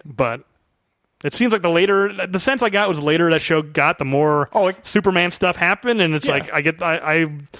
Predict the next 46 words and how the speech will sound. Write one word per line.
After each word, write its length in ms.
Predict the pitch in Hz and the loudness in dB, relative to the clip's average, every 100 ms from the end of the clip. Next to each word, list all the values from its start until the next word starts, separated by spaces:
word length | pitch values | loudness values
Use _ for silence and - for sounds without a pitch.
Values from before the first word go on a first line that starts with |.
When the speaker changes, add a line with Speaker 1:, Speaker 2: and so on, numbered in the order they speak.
| - - | -20 -4
Speaker 1:
I 120 | 185 | 0
would 100 | 214 | 2
worry 260 | 175 185 180 | 2 2 2
that 120 | 156 | 0
the 80 | 147 | -2
budget 320 | 127 147 160 | 0 0 0
was 200 | 139 127 - | -2 -4 -8
too 160 | - 139 | -4 0
low 280 | 123 127 120 | 2 2 2
and 80 | |
it 60 | 117 | 0
would 260 | 117 120 131 | -4 -6 -4
look 120 | 190 | 0
Speaker 2:
No, 160 | 202 | 0
believe 200 | 190 240 | 0 0
it 60 | 240 | 0
or 60 | 214 | 0
Speaker 1:
cheap. 80 | |
Speaker 2:
not, 200 | 196 165 - - - | 0 -4 -14 -14 -4
I 60 | |
mean, 120 | 214 208 | 0 0
it 80 | 208 | 0
wasn't, 420 | 202 160 156 143 | 0 0 -4 -2
it 80 | 151 | -2
wasn't 300 | 165 139 113 | -2 -2 -4
super, 320 | 170 175 190 | -4 -2 -4
super 260 | 220 202 | -2 0
high 140 | 190 202 | -2 0
budget, 300 | 202 202 180 | -2 -2 -2
but 160 | 165 165 | -4 -2
it, 140 | 180 - 156 | -4 -4 -2
the 160 | 160 160 | 2 2
effects 360 | - 196 - | 2 -2 0
were 100 | 175 | -2
believable 560 | 147 139 131 123 113 98 | 0 0 -2 -2 -2 -4
enough. 320 | 82 82 - _ _ _ _ _ 156 | -6 -12 -16 _ _ _ _ _ 0
And 160 | 175 | 2
most 240 | 214 240 220 | 2 0 0
Speaker 1:
Yeah. 80 | |
Speaker 2:
of 100 | 175 | -2
the 20 | 160 | 2
time, 200 | 165 151 | 2 2
that 200 | 147 147 | 0 2
wasn't 360 | 147 143 135 | 0 0 -2
what, 340 | 131 127 117 - _ | 0 0 -2 -8 _
it, 80 | - | -6